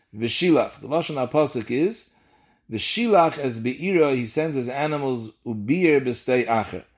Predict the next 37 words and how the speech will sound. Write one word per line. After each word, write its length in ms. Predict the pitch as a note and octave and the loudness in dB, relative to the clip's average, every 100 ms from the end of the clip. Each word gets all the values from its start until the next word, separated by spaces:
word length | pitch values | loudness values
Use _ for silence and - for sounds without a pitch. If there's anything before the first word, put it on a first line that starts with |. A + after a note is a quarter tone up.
| _ _ _ _ _ | _ _ _ _ _
So 180 | - A#2 | -6 -4
the 120 | A2 | -2
word 240 | B2 G3 E3 | 2 2 2
V'Shilach 680 | C#3+ - A3+ G#3 D3 C#3 | -2 -2 -2 4 4 2
is 140 | C3+ C3+ | -6 -2
Mashma 520 | D#3 D#3 - C#3 B2+ | 0 0 -2 -2 4
Regel. 300 | B2 G#2 G#2+ | 4 2 -4
V'Shilach 480 | A#2 A2+ G#3 F3 B2+ | -10 -8 -4 -2 -2
Zeh 300 | C3 A#2+ A2 | 0 2 2
Regel. 360 | G#2 A#2 B2 | 0 -2 -4
V'cheinu 320 | B2 D3+ D3+ | -2 0 0
Omer, 220 | E3+ G3 C#3 | -2 -2 -2
we 160 | B2+ | -4
find 300 | A#2 D3+ D#3+ | -2 -2 0
the 60 | C3 | -4
Pasuk 580 | - E3+ D#3 C3+ B2+ - - _ _ _ - | 2 2 2 0 -2 -4 -20 _ _ _ -10
in 140 | C3+ | -6
Yeshayahu 800 | B2 C#3 C3+ D3+ F#3 C#3 C#3 B2+ | -4 0 2 4 6 4 2 -4
that 160 | C3 C3 | -6 -4
uses 360 | D#3+ F3 C#3+ | -4 -2 -2
the 100 | C3+ | 0
Lashon 460 | C#3+ D3+ - C3+ B2 | 2 2 0 -8 -8
Shilach 580 | - - F#3 D#3+ C3+ A#2+ | -10 -4 0 2 2 0
when 140 | B2 | -8
it 80 | A#2+ | -4
comes 260 | C#3+ C#3 A#2+ | -4 -4 -6
to 200 | - B2 - | -6 -6 -2
Regel. 340 | A#2+ A#2 G2 | 2 2 2
It 60 | - _ _ _ _ | -8 _ _ _ _
says, 300 | - D3+ B2+ | 0 0 0
Mishalchei 880 | B2 - D3+ E3 F#3+ - D#3+ D3 C#3 | -4 -2 4 4 4 0 -2 0 2
Regel 340 | D#3 D#3 D3+ | 2 2 0
Hashor 400 | C3 B2 - C#3+ | 0 -4 0 0
V'Chamor. 480 | C3+ B2 A#2+ A2+ F#2 | 0 -2 -2 -2 -2
So 100 | A2 | -4
you 120 | A#2+ | -8
see 420 | A#2 A#3 F3 E3 | -6 -4 -2 -4